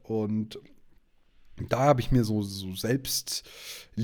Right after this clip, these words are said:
ja, so ein Selbstliebe-Morgenritual gebaut, indem ich einfach meinen Kaffee auf eine ganz andere Art und Weise genieße,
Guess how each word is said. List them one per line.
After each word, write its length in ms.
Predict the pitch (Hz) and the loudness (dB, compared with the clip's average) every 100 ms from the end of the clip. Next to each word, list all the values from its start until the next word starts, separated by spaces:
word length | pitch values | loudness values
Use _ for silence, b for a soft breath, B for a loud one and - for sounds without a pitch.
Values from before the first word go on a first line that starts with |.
| 123 160 151 147 143 143 139 131 123 110 110 98 113 - 113 - - - - - - - _ - _ _ _ | 0 0 4 4 4 2 0 -2 -4 -6 -8 -10 -12 -14 -20 -20 -20 -20 -20 -20 -20 -20 _ -20 _ _ _
ja, 240 | - 131 131 | -4 2 4
so 120 | 113 | 4
ein 200 | 107 104 | 2 0
Selbstliebe-Morgenritual 1200 | 117 135 - 117 107 98 95 110 104 95 101 95 | -2 -4 -2 0 0 0 0 0 -2 -2 0 0
gebaut, 380 | 95 90 101 104 | -2 -4 -4 -2
indem 220 | 101 104 | -2 -4
ich 100 | 110 | -6
einfach 160 | 110 | -6
meinen 180 | 107 113 | -4 -4
Kaffee 360 | - - - 113 | -6 -8 -4 -4
auf 100 | - | -2
eine 80 | 117 | -4
ganz 180 | 120 | -4
andere 260 | 127 123 120 | -2 -2 -2
Art 160 | 127 127 | -4 -6
und 180 | 104 | -6
Weise 340 | 98 127 135 127 | -6 -4 -2 0
genieße, 500 | 117 120 123 123 | 2 2 2 0